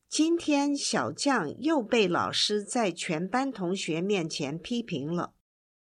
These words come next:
在中国，不努力的学生常被老师批评。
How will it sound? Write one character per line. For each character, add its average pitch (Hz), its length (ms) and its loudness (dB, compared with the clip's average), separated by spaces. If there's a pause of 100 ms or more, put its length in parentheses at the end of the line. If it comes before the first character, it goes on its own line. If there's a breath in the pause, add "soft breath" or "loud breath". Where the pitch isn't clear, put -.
(1300)
在 277 260 2
中 285 300 0
国， 175 440 0 (120)
不 302 180 2
努 139 240 0
力 220 240 2
的 165 100 0
学 160 300 0
生 190 380 -4 (360 soft breath)
常 208 320 2
被 269 220 4
老 120 220 0
师 - 260 2
批 185 300 -4
评。 151 420 -6